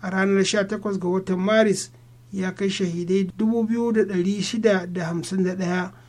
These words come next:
da kuma jikatan wasu dubu bakwai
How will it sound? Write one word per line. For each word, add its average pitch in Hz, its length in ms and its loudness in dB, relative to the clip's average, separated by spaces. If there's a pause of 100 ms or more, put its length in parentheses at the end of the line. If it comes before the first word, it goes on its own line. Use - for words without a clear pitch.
(300)
da 185 80 -8
kuma 196 240 2
jikatan 190 540 2
wasu 196 360 0
dubu 208 300 -2
bakwai 208 480 2